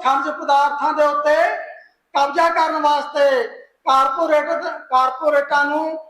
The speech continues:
ਉਹਦੇ ਉੱਤੇ ਕਾਬਜ਼ ਕਰਾਉਣ ਲਈ ਅੱਜ ਮੋਦੀ ਸ਼ਾਹ ਦੀ ਜੋੜੀ ਕਹਿ ਰਹੀ ਹੈ ਕਿ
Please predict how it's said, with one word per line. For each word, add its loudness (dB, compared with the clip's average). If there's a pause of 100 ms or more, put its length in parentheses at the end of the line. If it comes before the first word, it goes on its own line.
(260)
ਉਹਦੇ 2
ਉੱਤੇ 0 (540)
ਕਾਬਜ਼ 2 (100)
ਕਰਾਉਣ 2
ਲਈ -2 (420)
ਅੱਜ 0
ਮੋਦੀ -2
ਸ਼ਾਹ 0
ਦੀ -6
ਜੋੜੀ 0 (540)
ਕਹਿ 2
ਰਹੀ 0
ਹੈ 2 (400)
ਕਿ 0